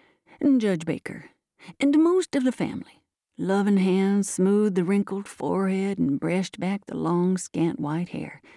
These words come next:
But the eyes of the dying man was sot upon that piece of road over which the cyclopeedy man always come. All to oncet, a bright and joyful look come into them eyes,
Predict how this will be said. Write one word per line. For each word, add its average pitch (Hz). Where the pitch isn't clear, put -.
But 170
the 156
eyes 185
of 175
the 165
dying 175
man 175
was 151
sot 175
upon 180
that 170
piece 185
of 160
road 185
over 175
which 196
the -
cyclopeedy 190
man 185
always 165
come. 165
All 226
to 180
oncet, 175
a -
bright 175
and 151
joyful 190
look 226
come 180
into 185
them 185
eyes, 190